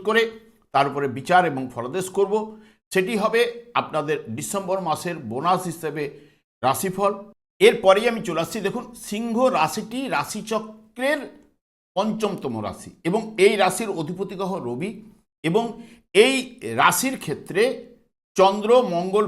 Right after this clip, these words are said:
বৃহস্পতি শুভকারক গ্রহ এবং এই রাশির ক্ষেত্রে বুধ মিত্রকারক গ্রহ এবং শনি ও শুক্র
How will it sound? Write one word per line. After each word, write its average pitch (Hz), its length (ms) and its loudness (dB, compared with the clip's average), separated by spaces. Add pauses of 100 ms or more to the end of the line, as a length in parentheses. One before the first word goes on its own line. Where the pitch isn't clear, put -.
বৃহস্পতি 185 500 -6
শুভকারক 185 760 0
গ্রহ 196 140 -4 (580)
এবং 175 220 2 (380)
এই 208 220 6
রাশির 175 360 0
ক্ষেত্রে 214 400 -4 (840)
বুধ 214 260 0 (160)
মিত্রকারক 175 720 2
গ্রহ 143 160 0 (520)
এবং 151 260 0
শনি 233 520 -4 (420)
ও 175 100 -2 (380)
শুক্র - 520 -12